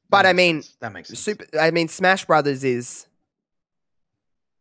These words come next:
Speaker 1: I love Smash Brothers. I don't know, how do you, how do you feel about Smash Bro-, were you a Smash Brothers person?
Speaker 2: I've definitely played it a lot. I'm just not, I was never good at it.
Speaker 1: Oh,
Speaker 2: So I
Speaker 1: I'm,
Speaker 2: think the
Speaker 1: I'm
Speaker 2: fact
Speaker 1: dog
Speaker 2: that
Speaker 1: shit at Smash Brothers.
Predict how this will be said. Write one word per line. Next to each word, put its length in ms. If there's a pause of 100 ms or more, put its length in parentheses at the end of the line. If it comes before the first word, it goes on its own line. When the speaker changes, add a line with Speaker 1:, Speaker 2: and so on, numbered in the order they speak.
(360)
Speaker 1:
I 140
love 240
Smash 320
Brothers. 260
I 100
don't 180
know, 60
how 120
do 80
you, 60
how 80
do 80
you 120
feel 140
about 180
Smash 280
Bro-, 160
were 100
you 180
a 40
Smash 300
Brothers 240
person? 360 (1000)
Speaker 2:
I've 160
definitely 340
played 260
it 40
a 40
lot. 220
I'm 120
just 160
not, 260
I 140
was 240
never 200
good 260
at 160
it. 180 (160)
Speaker 1:
Oh, 60
Speaker 2:
So 40
I 180
Speaker 1:
I'm, 120
Speaker 2:
think 140
the 80
Speaker 1:
I'm 120
Speaker 2:
fact 100
Speaker 1:
dog 160
Speaker 2:
that 100
Speaker 1:
shit 160
at 180
Smash 320
Brothers. 280